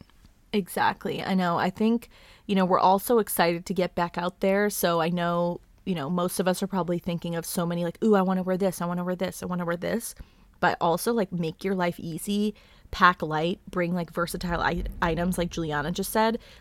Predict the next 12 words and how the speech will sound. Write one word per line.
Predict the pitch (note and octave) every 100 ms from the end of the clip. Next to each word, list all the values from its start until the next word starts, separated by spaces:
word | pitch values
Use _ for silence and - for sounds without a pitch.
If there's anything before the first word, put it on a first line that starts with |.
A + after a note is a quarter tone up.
| -
Like, | F3+ D#3+
bring | F#3+ G3+
items | - F3+ F3+ F#3
that | -
you |
can | - F3
wear | A3+ C4
multiple | B3 A#3 A#3+ A3
times | G#3+ G#3+ G3+ G3
on | F3
your | F3
trip, | - - G3+ F#3+